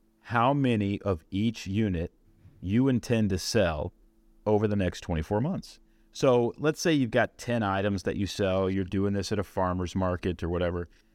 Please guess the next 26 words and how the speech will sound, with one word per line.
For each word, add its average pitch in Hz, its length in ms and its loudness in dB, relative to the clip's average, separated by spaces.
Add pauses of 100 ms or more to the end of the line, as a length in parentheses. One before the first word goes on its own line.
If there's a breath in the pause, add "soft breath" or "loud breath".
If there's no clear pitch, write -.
(220 soft breath)
you 185 80 -4
know, 104 300 2
and, 120 180 0 (140)
and 107 400 0 (340)
I 107 120 0
say, 131 180 -2
"Okay, 120 280 0
wh-, - 280 -8
where's 202 180 -4
your 175 60 -2
biggest 120 360 0
profit - 340 0
margin?" 76 320 -8
You 95 60 -10
say, 160 120 -4
"Well, 160 160 4
it's - 120 -2
in 147 100 2
these 107 320 -2
spice - 440 -2
packs. - 380 -10
You 98 60 0
know, 98 80 0
we 95 100 -2
put - 220 -6
these, 90 260 -6